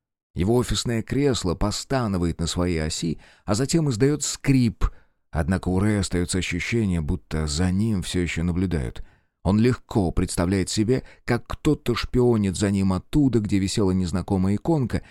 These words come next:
и оттуда, где спряталась её уменьшенная копия. Он заставляет себя сосредоточиться на задании и добирается до двенадцатого числа месяца, не наткнувшись на лазутчика.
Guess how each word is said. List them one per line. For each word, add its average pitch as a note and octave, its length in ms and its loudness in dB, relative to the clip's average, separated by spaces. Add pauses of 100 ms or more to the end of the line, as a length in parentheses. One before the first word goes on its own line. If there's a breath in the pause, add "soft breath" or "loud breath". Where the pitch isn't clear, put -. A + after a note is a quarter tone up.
(180 soft breath)
и A2+ 80 2
оттуда, C3 580 2
где G#2 240 2
спряталась B2+ 680 0
её A2+ 180 2
уменьшенная A2 560 0
копия. - 500 -6 (380)
Он F#2+ 160 0
заставляет G#2+ 520 2
себя G2+ 320 2
сосредоточиться F#2+ 1040 0
на E2 140 -2
задании F#2 640 0 (240 soft breath)
и A2 80 0
добирается G#2+ 580 2
до G2 120 0
двенадцатого G2+ 720 0
числа F#2+ 360 0
месяца, F2+ 540 0
не G2 200 2
наткнувшись G2 840 -2
на D2+ 100 -2
лазутчика. F2 680 -4